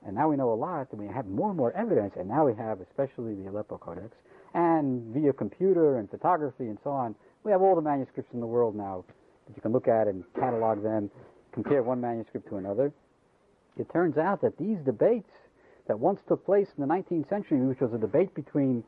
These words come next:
a mistaken printed Mikraot Gedolot and Kitrei Yad that was still preserved, so in some instances they, they said, "Read a Pasuk twice." Uh, in the light of that, make up your mind. E-, e-, either you're gonna have to read a lot of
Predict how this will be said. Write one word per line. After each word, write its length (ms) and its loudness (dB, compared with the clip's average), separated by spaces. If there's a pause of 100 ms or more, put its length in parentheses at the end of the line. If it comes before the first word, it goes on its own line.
(180)
a 60 -2
mistaken 640 0
printed 480 -4
Mikraot 460 -2
Gedolot 420 2 (760)
and 440 0
Kitrei 320 -4
Yad 220 -2
that 100 -6
was 140 -8
still 160 -6
preserved, 600 -2 (440)
so 280 -2
in 140 -8
some 200 2
instances 680 2 (320)
they, 220 0
they 280 -2
said, 240 2
"Read 140 4
a 40 4
Pasuk 380 -2
twice." 360 2 (720)
Uh, 420 -4 (260)
in 100 -4
the 120 -6
light 260 2
of 100 0
that, 300 0 (760)
make 200 4
up 100 0
your 80 -2
mind. 260 -2 (160)
E-, 280 -8
e-, 160 -4
either 180 -2
you're 100 4
gonna 120 4
have 120 0
to 80 2
read 180 4
a 80 4
lot 360 0
of 100 0